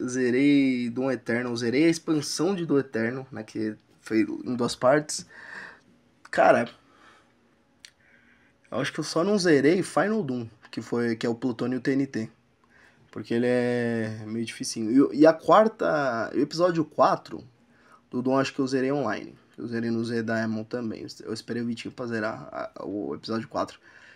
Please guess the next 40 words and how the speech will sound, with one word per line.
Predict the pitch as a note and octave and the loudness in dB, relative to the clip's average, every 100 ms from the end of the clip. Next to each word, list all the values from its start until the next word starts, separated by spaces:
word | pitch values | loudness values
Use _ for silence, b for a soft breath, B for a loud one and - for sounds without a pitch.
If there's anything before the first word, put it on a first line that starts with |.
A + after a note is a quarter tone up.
| B | B
Também | - A2 A#2+ A#2 | -6 0 0 -2
é, | - - - | -8 -18 -14
é | - A2+ A2+ A2+ A#2 - | -8 -4 -4 -4 -6 -6
bem | - A#2+ B2+ B2 A#2 | 0 2 2 2 -2
difícil | A2+ A2+ - | -4 -6 -4
em | A2 | -2
comparação | A2 A2 A2 - | -2 -2 -2 -4
aos | G#2+ | -8
três | - A2+ A2 - | -4 -4 -4 -6
anteriores. | A#2+ G#2+ A2+ A2 - - - - b b b b b b b _ _ _ _ _ _ _ - | -8 -4 -2 -2 -4 -8 -12 -14 b b b b b b b _ _ _ _ _ _ _ -8
Mas | A#2+ E3 | -4 2
é | E4 | 2
isso, | A#3+ - | 2 4
cara. | B2+ A#2+ | 4 6
Basicamente, | B2+ C#3 D#3+ D3+ G3+ | 4 4 2 0 2
eu | |
joguei | G3+ A3 | 0 -2
tudo | - G#3 | -6 -10
que | - C4+ | 0 0
tinha | - F3+ | 2 0
pra | F#3+ E3 | 2 2
jogar | D#3 D3+ | 6 4
de | C#3 | 4
Doom. | A#2+ A#2 D3 G3+ G3 b b b - | 0 0 -2 -2 -8 b b b -14
É... | - A#2+ A#2+ A#2 G#2+ G#2 G2+ - - - _ _ | -6 -4 -2 -2 -2 -4 -6 -12 -18 -20 _ _
Eu | - F#3 | 4 6
acho | F3+ | 6
que | F3+ | 4
é | E3+ | 2
meu | D#3 | 4
jogo | D3+ D3+ | 4 2
favorito | - D#3+ C#3 D3+ B2 | 0 2 0 -2 -2
mesmo. | E3 E3 | 0 2
E | |
eu | C#3+ D#3+ | 2 4
falo | E3+ E3+ | 4 4
assim, | F3 D3 | 2 -2
nem | F2 E3+ | 2 2
no | B3+ | 2
sentido, | A3+ B3 - G3+ F#3 B2+ | 0 -2 0 2 2 2